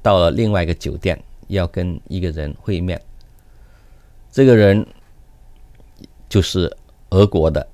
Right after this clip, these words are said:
卧底。然后他说，这个 Paul Whelan 跟他达成协议。他说这个县民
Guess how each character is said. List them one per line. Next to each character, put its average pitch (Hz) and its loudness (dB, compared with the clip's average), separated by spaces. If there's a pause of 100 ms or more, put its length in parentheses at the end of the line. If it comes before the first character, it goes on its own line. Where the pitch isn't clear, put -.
(140)
卧 104 4
底。 - -12 (1200)
然 87 -4
后 80 -2 (220)
他 90 -6
说， 73 -6 (480)
这 87 -2
个 76 -6 (760)
Paul 98 4
Whelan 98 2 (460)
跟 90 -2
他 80 -4
达 78 -6
成 80 -6
协 76 -8
议。 80 -8 (1800)
他 110 2
说 117 8
这 127 6
个 101 6
县 147 4
民 98 2